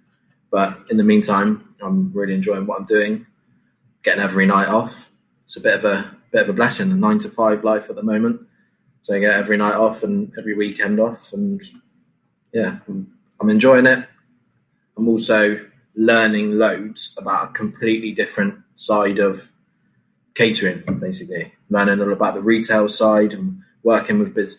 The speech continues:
big supermarkets, working partly in a factory,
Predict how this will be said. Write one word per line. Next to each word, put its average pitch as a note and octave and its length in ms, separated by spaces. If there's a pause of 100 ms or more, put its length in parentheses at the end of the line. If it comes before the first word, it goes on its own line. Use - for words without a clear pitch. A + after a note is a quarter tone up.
big A2 140
supermarkets, A2 880
working G2+ 580 (500)
partly A2 260
in G#2 80
a G2 60
factory, G#2+ 920